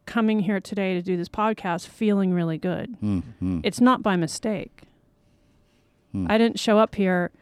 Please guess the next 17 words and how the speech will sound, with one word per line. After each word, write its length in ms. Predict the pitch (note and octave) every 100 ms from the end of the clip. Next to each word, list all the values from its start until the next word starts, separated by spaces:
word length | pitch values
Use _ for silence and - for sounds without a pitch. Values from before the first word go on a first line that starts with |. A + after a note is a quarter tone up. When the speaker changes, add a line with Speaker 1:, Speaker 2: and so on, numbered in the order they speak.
| _ - _
Speaker 1:
feeling 420 | - A#3 A3 G3+
good 280 | F#3 G3+ F#3+
by 120 | F3+
mistake. 680 | E3+ E3 - A3 F#3+ - - -
<laughs> 40 | - D#3 - E3
Speaker 2:
Right. 200 | F2 C#2 - -
It 60 | G2
was 180 | F#2+
a 60 | G#2+
choice. 300 | - A2 -
Speaker 1:
It's 220 | B3 A#3+
a 60 | B3+
choice. 720 | - C#4 - - F3 - - -
Speaker 2:
Right. 240 | E2+ - -
Speaker 1:
And, 460 | G3+ F#3+ F#3 F#3+ -
you 80 | G#3
know, 280 | F3 D#3